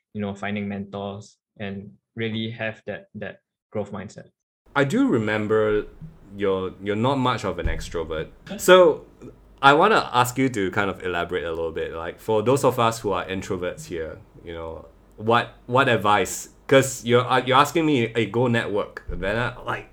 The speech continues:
Speaker 2: every bone in my body is saying, "I don't want to network." So <laughs> what, what advice do you have for the introverts?
Speaker 1: I think there's different ways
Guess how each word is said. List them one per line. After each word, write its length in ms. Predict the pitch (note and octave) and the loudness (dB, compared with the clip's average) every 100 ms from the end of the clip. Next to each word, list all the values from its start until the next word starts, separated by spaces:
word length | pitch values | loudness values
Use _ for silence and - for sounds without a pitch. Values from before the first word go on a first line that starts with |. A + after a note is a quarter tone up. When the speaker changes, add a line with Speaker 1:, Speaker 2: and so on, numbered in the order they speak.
| - | 0
Speaker 2:
every 360 | B2+ C3 D#3 D3 | 2 6 6 6
bone 320 | A#2+ C3+ C3+ | 6 6 6
in 100 | A2+ | 4
my 140 | G2+ | 2
body 320 | G2 G#2 G#2+ | 0 0 0
is 80 | G2+ | 0
saying, 220 | G2+ G2 | 0 -2
"I 100 | F#2+ | -2
don't 120 | F#2 G2 | -4 -4
want 180 | G2+ | -4
to 60 | F#2 | -6
network." 520 | E2+ D#2+ D2 D2+ D#2 - - - - | -8 -8 -8 -8 -10 -14 -18 -18 -10
So 220 | - B2 | 4 8
<laughs> 40 | A#2+ | 8
what, 300 | D3 C#3 C3+ | 8 6 2
what 100 | C#3+ | 4
advice 460 | A#2 A2 A2 A#2+ | 2 2 0 0
do 80 | A2+ | 0
you 140 | G#2 G2 | -2 -2
have 240 | G2+ F#2+ | -4 -6
for 240 | F2 F2 F2 | -6 -6 -4
the 120 | F2+ | -6
introverts? 720 | F#2 F#2 F2+ E2 D#2 - - - - _ _ _ _ | -6 -6 -6 -8 -10 -14 -16 -16 -18 _ _ _ _
Speaker 1:
I 120 | - D3+ | -14 -8
think 240 | F#3+ F3+ | -4 -2
there's 420 | A#2+ A#2 - - - | -4 -4 -10 -18 -16
different 400 | A#2+ A#2+ B2 A#2+ | -12 -8 -4 -4
ways 400 | A2+ A2+ A2 - | -2 -4 -6 -14